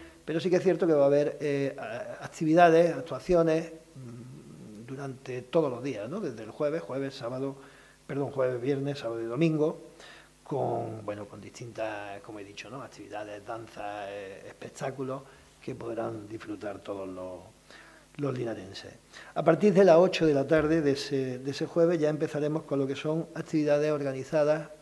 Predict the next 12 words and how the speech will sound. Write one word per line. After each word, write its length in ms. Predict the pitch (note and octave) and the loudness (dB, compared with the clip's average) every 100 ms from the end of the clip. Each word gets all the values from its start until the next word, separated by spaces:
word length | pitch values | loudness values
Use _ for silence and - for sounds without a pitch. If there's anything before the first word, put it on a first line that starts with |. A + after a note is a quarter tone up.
| - | -20
eh, 300 | C3 B2 A#2 A2+ - | -14 -12 -12 -16 -12
trabajadas 580 | A#2 A2 G#2+ C#3 A#2 A2 | -8 -6 -4 -6 -6 -10
también 440 | - A#2+ D3 C#3+ - - - _ | -10 -6 -4 -6 -12 -20 -20 _
por 120 | D#3+ | -4
los 120 | D3 C#3 | -2 -2
participantes 680 | C3 C3+ C3 C3+ C#3 C#3 | -4 -4 -2 -2 -2 -2
de 140 | B2 C3+ | -2 -2
la, 320 | C3 B2+ A#2+ - | -2 -6 -10 -14
de 180 | C#3 D3 | -8 -4
la 100 | D3+ | -2
fiesta, 500 | C#3+ F3 E3+ E3+ F3+ | 0 0 0 -2 -4
con, 260 | - A#2 | -8 -12